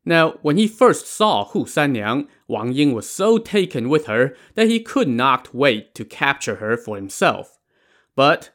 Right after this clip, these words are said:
that was proving much easier said than done. In fact,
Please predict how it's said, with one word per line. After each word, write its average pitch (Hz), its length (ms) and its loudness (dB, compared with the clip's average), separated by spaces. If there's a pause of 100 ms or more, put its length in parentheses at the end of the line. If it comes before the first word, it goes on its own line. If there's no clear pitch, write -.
that 135 180 2
was 127 160 -2
proving 165 480 0
much 175 300 0
easier 165 420 -4
said 117 420 -2
than 107 180 -4
done. 110 400 -4 (340)
In 117 160 -6
fact, 120 420 0